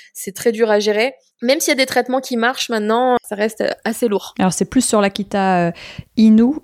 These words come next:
Speaker 2: enfin, de ce que j'ai l'impression de voir sur Internet, parce que peut-être que l'Akita américain est moins développé aussi, donc, euh,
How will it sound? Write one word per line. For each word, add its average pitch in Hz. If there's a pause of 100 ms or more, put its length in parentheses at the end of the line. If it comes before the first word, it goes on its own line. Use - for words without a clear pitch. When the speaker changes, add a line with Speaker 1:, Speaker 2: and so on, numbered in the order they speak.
Speaker 2:
enfin, 175
de 175
ce -
que 185
j'ai 175
l'impression 180
de 190
voir 208
sur 185
Internet, 196
parce 175
que -
peut-être 185
que 185
l'Akita 180
américain 175
est 190
moins 175
développé 180
aussi, 214
donc, 165
euh, 165